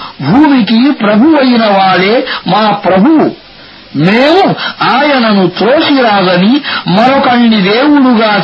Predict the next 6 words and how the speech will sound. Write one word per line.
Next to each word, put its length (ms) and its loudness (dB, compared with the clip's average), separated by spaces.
చేసుకొని 520 0
వేడుకోము. 840 0
ఒకవేళ 680 2
మేము 540 0
అలా 440 0
చేస్తే 640 -2